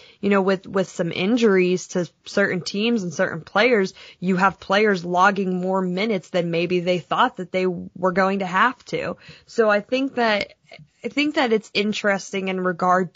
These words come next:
to, you know, who's getting subbed in and who's getting subbed out. And, you know, we talk about the U S national team managing minutes, but also, like, are these players just downright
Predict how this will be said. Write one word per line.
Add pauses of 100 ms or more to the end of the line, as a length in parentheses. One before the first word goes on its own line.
(100)
to, (460)
you
know,
who's
getting
subbed
in
and
who's
getting
subbed
out.
And,
you
know,
we
talk
about (320)
the (180)
U
S (220)
national
team
managing
minutes,
but
also,
like,
are
these
players
just
downright